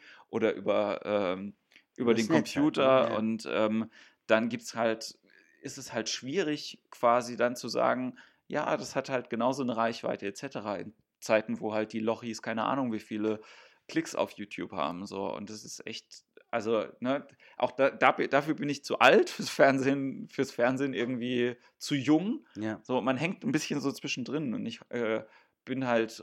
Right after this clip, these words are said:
Speaker 1: äh, der Hoffnung, dass es Leute so aus unserer Generation einfach gibt, die jetzt Sachen ändern, so.
Speaker 2: Ja, letztens meinte auch jemand zu mir so, äh,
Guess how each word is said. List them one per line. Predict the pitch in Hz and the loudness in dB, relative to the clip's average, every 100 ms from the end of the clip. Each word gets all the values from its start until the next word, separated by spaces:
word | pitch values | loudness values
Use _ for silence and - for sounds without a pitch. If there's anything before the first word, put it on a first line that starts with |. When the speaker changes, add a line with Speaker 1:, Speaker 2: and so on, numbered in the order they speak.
| - | -4
Speaker 1:
äh, | 104 104 92 - 95 | -2 0 -2 -4 -8
der | - 110 | -2 0
Hoffnung, | 131 - 135 117 | 0 -2 -4 -2
dass | 107 | -4
es | 110 | 0
Leute | 117 123 127 117 | 4 4 4 0
so | 120 110 | 2 2
aus | 101 107 | 2 0
unserer | - 135 131 | -2 0 0
Generation | 117 113 110 110 127 123 | 0 0 0 -2 -2 -2
einfach | 120 120 107 | -2 -4 -8
gibt, | 123 - | -12 -8
die | 117 | -4
jetzt | 117 117 | -4 -2
Sachen | 123 117 | -2 -4
ändern, | - 151 131 104 90 - | -8 -6 -6 -8 -10 -10
so. | 82 90 - - - - - - _ _ _ _ _ | -4 -4 -4 -12 -20 -20 -20 -20 _ _ _ _ _
Speaker 2:
Ja, | 104 | -12
letztens | 110 120 - 143 | -10 -10 -12 -8
meinte | 139 143 117 | -6 -2 -4
auch | 135 | -4
jemand | 120 101 - | -8 -8 -10
zu | - 95 | -12 -10
mir | 92 | -10
so, | 87 90 | -10 -12
äh, | 76 90 90 87 85 82 | -8 -8 -6 -6 -8 -12